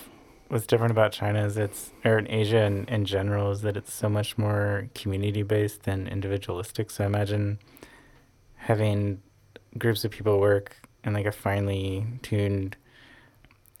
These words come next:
um, machine is a lot simpler than Americans who kind of think about their own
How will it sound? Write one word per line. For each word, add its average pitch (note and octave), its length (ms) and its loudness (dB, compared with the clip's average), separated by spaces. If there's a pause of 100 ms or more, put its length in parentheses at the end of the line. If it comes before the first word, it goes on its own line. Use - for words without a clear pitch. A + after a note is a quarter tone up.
um, G2+ 460 -2
machine G2+ 440 0
is G2 160 -2
a G2+ 80 0
lot G2 340 2
simpler G2+ 460 2
than F#2+ 560 -4 (320)
Americans G#2 580 2
who G2 220 0
kind G#2 240 -2
of G2 120 0
think G2+ 220 -2
about G2 260 0
their F#2+ 180 0
own G2 460 -2